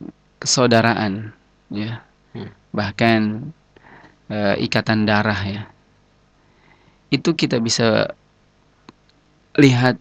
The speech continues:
dan kita bisa menyaksikan bagaimana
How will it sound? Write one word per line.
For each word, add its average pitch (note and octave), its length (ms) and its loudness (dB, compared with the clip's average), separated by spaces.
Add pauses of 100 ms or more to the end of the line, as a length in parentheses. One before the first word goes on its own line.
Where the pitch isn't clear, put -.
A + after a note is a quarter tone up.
(120)
dan G#2+ 240 -4
kita A2 240 -4
bisa G2+ 720 -2 (880)
menyaksikan A2+ 960 0 (1200)
bagaimana C3+ 800 2